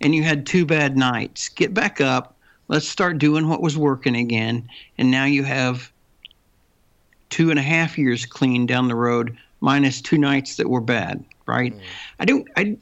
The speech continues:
Speaker 1: I don't like the attitude of looking at your relapse as a failure. It is evidence of what we already knew, that you are broken.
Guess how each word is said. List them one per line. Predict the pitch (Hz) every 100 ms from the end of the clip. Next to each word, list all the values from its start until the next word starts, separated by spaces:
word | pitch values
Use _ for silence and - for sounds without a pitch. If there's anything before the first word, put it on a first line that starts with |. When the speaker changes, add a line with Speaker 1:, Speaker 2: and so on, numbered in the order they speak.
| -
Speaker 1:
I | 185
don't | 208 254 254
like | 170 190 202 -
the | 165 156
attitude | 175 165 160 143
of | 135
looking | 151 170 196 165
at | 156 147 147
your | 143 135
relapse | 143 160 147 123 120 - - - - - - - -
as | 135 143 139 151 143
a | 123 117 123 127 -
failure. | - - 143 131 127 117 - 196 - _ _ _ _ -
It | 156
is | 170 170 139 - - -
evidence | 160 226 208 131 120 143 - - -
of | 147 127
what | 156 190
we | 240 170 165 -
already | 202 233 196
knew, | 175 131 98 - -
that | - -
you | 143
are | 143
broken. | 135 131 113 - -